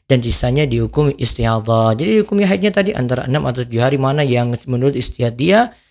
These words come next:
dia mengalami, ya, haid semacam itu. Baru kemudian dihukumi istihadah, berarti tetap sholat. Nah, ini diambil dari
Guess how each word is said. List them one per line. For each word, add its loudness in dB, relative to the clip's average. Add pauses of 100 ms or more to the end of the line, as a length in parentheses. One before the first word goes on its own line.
(240)
dia 2
mengalami, 0 (320)
ya, -2
haid 2
semacam -2
itu. -8
Baru 2
kemudian 0
dihukumi -2
istihadah, -2
berarti 0
tetap 0
sholat. -2 (800)
Nah, 2
ini 4
diambil 0
dari 2